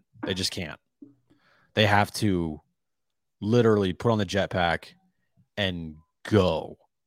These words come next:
A-, and it, and it started right now. And it does kinda suck that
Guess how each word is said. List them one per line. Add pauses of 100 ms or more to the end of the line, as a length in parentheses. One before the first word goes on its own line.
(280)
A-,
and
it,
and
it
started
right
now.
And
it
does
kinda
suck
that